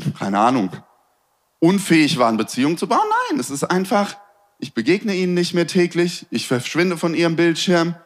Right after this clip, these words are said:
Bin ich deswegen jetzt sauer, wenn ich sie das nächste Mal treffe? Ich hoffe, nein. Ich hoffe, ich freue mich. Aber das kann passieren, das kann auch im kirchlichen Kontext passieren. Du bist in einem Team,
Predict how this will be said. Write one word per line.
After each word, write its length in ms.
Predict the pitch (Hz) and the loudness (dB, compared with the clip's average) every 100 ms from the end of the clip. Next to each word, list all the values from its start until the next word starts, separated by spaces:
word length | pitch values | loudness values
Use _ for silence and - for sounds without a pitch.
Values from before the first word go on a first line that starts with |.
| _ _ _ - | _ _ _ 2
Bin 120 | 185 | 2
ich 100 | 165 | 2
deswegen 420 | 170 - 151 135 | 0 2 2 4
jetzt 220 | 131 113 | 2 2
sauer, 300 | 165 175 220 | 4 6 6
wenn 140 | 208 202 | 4 0
ich 100 | 190 | -2
sie 160 | 190 | -2
das 160 | 180 185 | -2 -2
nächste 300 | 190 175 180 | -4 -2 0
Mal 140 | 180 | 0
treffe? 340 | 165 180 180 180 | 2 0 0 -2
Ich 160 | - - | -4 -6
hoffe, 220 | - 117 | -4 0
nein. 540 | 170 247 233 156 104 - | 2 2 2 2 -2 -4
Ich 200 | 127 - | -4 -2
hoffe, 200 | 107 - | -4 -2
ich 140 | 95 - | -4 -4
freue 320 | 104 - 220 | -6 -2 0
mich. 320 | 202 95 - _ _ _ _ _ _ _ - | 0 -4 -8 _ _ _ _ _ _ _ -2
Aber 220 | 156 180 | 0 2
das 200 | 220 220 | 2 2
kann 160 | 254 | 0
passieren, 400 | 226 214 - 240 | 2 2 2 2
das 160 | 139 - | 2 0
kann 160 | - 185 | 0 0
auch 200 | 151 165 | 0 0
im 100 | 147 | 0
kirchlichen 480 | - 285 330 160 | 2 2 0 0
Kontext 460 | 135 127 110 92 - | 0 0 0 -4 -2
passieren. 320 | 104 - 104 | -2 0 0
Du 80 | 113 | 0
bist 140 | 135 | 0
in 120 | 131 107 | -2 0
einem 180 | 82 | 0
Team, 340 | 85 151 214 | 0 0 0